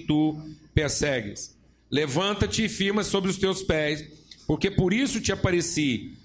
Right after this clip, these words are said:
para te construir ministro e testemunha, tanto das coisas em que me vistes,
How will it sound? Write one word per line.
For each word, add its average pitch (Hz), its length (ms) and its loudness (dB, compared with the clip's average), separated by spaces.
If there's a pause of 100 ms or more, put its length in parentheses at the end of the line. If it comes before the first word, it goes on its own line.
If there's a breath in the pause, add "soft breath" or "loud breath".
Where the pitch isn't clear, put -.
(120)
para 165 160 2
te 180 140 -2
construir 185 480 0
ministro 185 500 0
e 214 40 0
testemunha, 165 760 0 (320 loud breath)
tanto 196 300 0
das 208 240 0
coisas 202 320 2
em 202 100 0
que 202 160 -4
me 202 140 0
vistes, 190 580 -2